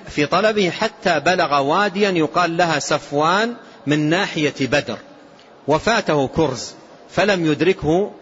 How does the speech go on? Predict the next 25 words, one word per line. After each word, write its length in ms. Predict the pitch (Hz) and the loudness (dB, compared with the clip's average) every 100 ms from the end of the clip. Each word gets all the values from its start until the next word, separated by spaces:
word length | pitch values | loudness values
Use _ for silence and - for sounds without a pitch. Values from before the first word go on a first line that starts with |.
| - - - - - - - | -20 -20 -20 -20 -20 -16 -4
لم 160 | 143 175 | -2 0
يتمكن 720 | 165 151 165 - 160 180 208 | 0 0 -2 -2 -4 -2 -4
النبي 340 | 147 135 151 | -4 -2 0
صلى 140 | 151 147 | 0 0
الله 100 | 139 | -2
عليه 100 | 131 | -2
وسلم 260 | 170 170 | -2 0
من 140 | 143 131 | 0 -2
إدراكه 460 | 113 165 190 185 | 0 -2 0 0
وأفلت، 640 | 165 196 - 139 123 - - - - - - - | 0 0 0 -2 -4 -6 -18 -20 -20 -20 -20 -4
وتسمى 800 | 156 165 156 147 139 208 208 175 | 0 0 0 -4 -2 0 0 0
غزوة 600 | 185 220 175 180 156 147 143 | -2 -2 -2 0 0 0 0
بدر 520 | 123 151 190 196 226 | -2 0 -2 2 2
الأولى، 920 | 220 190 143 156 160 131 117 113 110 - - - - | 0 -4 -4 0 2 2 0 -2 -4 -10 -18 -20 -8
تسمى 300 | - 151 139 | -2 0 0
غزوة 400 | 127 156 143 131 | 0 -2 0 -2
بدر 520 | 120 139 151 160 208 214 - - - - - - | 0 0 0 0 -2 -4 -14 -20 -20 -20 -14 -4
الأولى. 520 | 139 170 175 208 226 190 | -2 0 2 2 0 -2
ثم 180 | 190 160 | -2 0
رجع 560 | 160 151 139 139 170 208 - - - - - | 0 0 0 0 -2 -6 -18 -20 -20 -18 -6
صلوات 460 | - 143 165 170 | -2 2 2 0
الله 380 | 139 143 143 131 | -2 0 0 0
وسلامه 600 | 123 - 147 160 143 123 | -2 0 0 0 0 -2
عليه 360 | 113 139 175 165 - | 0 0 0 -2 -2
إلى 380 | 151 147 156 | 0 2 0